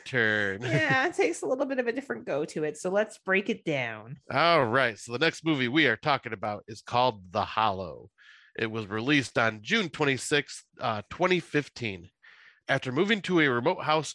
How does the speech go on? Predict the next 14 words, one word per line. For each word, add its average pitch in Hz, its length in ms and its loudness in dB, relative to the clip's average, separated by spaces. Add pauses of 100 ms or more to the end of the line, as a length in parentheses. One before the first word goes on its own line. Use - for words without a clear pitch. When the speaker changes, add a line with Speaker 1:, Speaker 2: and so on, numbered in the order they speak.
Speaker 1:
in 131 140 -6
a 117 80 -2
forest 147 400 0
in 131 100 -2
Ireland, 185 500 2 (140)
a - 80 -4
family 165 440 2
s-, - 160 -8 (220)
starts 151 360 -2
noticing 139 400 0
strange 160 640 -2
sounds 160 640 -2
and 127 160 -4
occurrences. 107 720 -8